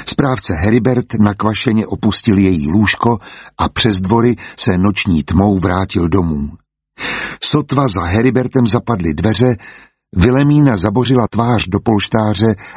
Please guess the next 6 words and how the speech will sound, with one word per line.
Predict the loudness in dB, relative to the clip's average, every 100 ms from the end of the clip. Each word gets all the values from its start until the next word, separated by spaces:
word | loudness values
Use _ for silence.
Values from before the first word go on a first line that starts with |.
| -8
a | -4 -2
rozplakala | -2 -2 -6 -4 -6 -2
se. | -2 -2 -6 _ _ _ _ -18 -14 -8 2
Nechtěla | 2 2 0 0 2
se | -2 -4
pohádat | -4 -2 -2 -2 -2